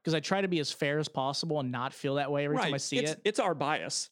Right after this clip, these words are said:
Speaker 1: Correct.
Speaker 2: A hundred percent.
Speaker 1: But I, if you tell me you're gonna make me <laughs> cut out a bunch of things, I'm like, "I really don't wanna do it." I'll do it, of
Speaker 2: Yes.
Speaker 1: course. But at the end, I'm like, "Please never," like, Jared will tell you, I, I give him the face of, "I never wanna do this again. Please don't make me do it."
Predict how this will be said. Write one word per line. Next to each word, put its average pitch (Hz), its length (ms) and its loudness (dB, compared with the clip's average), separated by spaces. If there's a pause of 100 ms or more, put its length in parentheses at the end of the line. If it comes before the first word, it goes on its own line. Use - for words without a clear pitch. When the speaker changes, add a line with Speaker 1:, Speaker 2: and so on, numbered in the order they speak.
Speaker 1:
Correct. 165 320 -2
Speaker 2:
A 226 40 4
hundred 226 220 2
percent. 151 460 0
Speaker 1:
But 170 140 4
I, 165 80 -2
if 170 380 0
you 214 80 2
tell 220 200 2
me 208 100 2
you're 190 100 2
gonna 180 120 2
make 156 200 2
me 143 220 0
<laughs> - 60 -8
cut - 180 -4
out 156 120 2
a 170 40 2
bunch 175 240 0
of 180 80 -4
things, 202 260 2
I'm 156 160 2
like, 143 240 -2
"I 160 140 2
really 151 440 0
don't 139 300 0
wanna 131 180 -2
do 117 220 -10
it." 117 140 -8 (100)
I'll 220 100 2
do 160 240 0
it, 113 180 -6 (120)
of 147 80 -2
Speaker 2:
Yes. 156 120 2
Speaker 1:
course. - 360 -4 (440)
But 165 100 2
at 156 120 0
the 165 140 0
end, 160 120 2
I'm 147 80 0
like, 131 240 -2 (180)
"Please 143 220 -2
never," 131 320 -2
like, 143 100 -2
Jared 190 220 2
will 170 60 0
tell 135 200 0
you, 120 300 -4
I, 139 280 0
I 139 100 -2
give 151 160 0
him 147 100 0
the 139 80 0
face 139 280 -2
of, 123 120 -4
"I 135 140 -2
never 156 240 0
wanna 156 180 0
do 139 100 0
this 131 160 -2
again. 123 300 -8
Please 135 240 -2
don't 135 160 -4
make 127 160 -6
me 127 80 -6
do 117 140 -10
it." - 120 -10